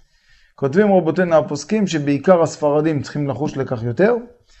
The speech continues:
מכיוון שבדבר שאין הכרח לעשות מחלוקת בין הגמרא לזוהר הקדוש, אז אנחנו מסבירים את הגמרא כמו הזוהר, איפה שאין הכרח לעשות מחלוקת,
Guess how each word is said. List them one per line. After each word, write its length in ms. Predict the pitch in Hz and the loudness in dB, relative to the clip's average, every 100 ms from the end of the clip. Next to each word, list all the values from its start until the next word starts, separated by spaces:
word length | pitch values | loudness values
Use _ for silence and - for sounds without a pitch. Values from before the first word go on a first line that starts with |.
| _ _ - | _ _ -10
מכיוון 480 | 123 143 143 180 156 | -4 -2 0 0 0
שבדבר 520 | 151 147 147 151 185 | -2 0 0 2 2
שאין 500 | - 156 175 190 180 | 0 -4 -2 -2 -2
הכרח 560 | 147 - 139 180 131 | -4 -4 0 2 2
לעשות 380 | 131 147 123 151 | 0 -2 -4 -6
מחלוקת 440 | 143 123 160 151 139 | -6 -4 -2 0 -2
בין 180 | 139 | -4
הגמרא 340 | 139 127 135 156 | -4 -4 0 2
לזוהר 340 | 151 139 160 | 2 4 2
הקדוש, 480 | 160 170 247 - - _ _ _ _ - | 2 2 2 0 -6 _ _ _ _ -12
אז 120 | 131 | -8
אנחנו 240 | 139 139 | -6 -4
מסבירים 500 | 139 139 127 151 165 | -4 -4 -4 -4 -4
את 80 | 151 | -4
הגמרא 320 | 139 139 147 135 | -4 -2 -2 -2
כמו 220 | 135 135 | -4 -4
הזוהר, 380 | 123 147 156 139 - | 0 4 4 2 -4
איפה 200 | 131 135 | -6 -4
שאין 1160 | 135 147 147 - - _ _ _ _ - 147 | -2 -2 -2 -6 -16 _ _ _ _ -2 2
הכרח 420 | 139 113 147 139 127 | 2 4 4 4 2
לעשות 260 | 131 135 | -2 -2
מחלוקת, 420 | 131 117 139 180 | -6 -4 -2 -2